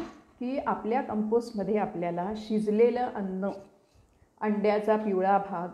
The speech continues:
अजिबात टाकायचा नाही आहे. अंड्याची, अ, टरफलं जी आहे ती आपण त्याच्यामध्ये टाकू शकतो,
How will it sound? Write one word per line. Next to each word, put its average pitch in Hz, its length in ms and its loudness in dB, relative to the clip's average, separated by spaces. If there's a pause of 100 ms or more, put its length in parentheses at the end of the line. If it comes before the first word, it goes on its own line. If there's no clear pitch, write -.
(100)
अजिबात 202 360 -4 (120)
टाकायचा 175 420 -6
नाही 170 260 -8
आहे. 226 120 -6 (360)
अंड्याची, 247 920 0 (120)
अ, 190 320 -6 (120)
टरफलं 262 540 2
जी 294 180 0
आहे 294 300 -2 (380)
ती 254 80 0
आपण 202 240 2
त्याच्यामध्ये 170 500 -4
टाकू 156 260 -6
शकतो, - 340 -12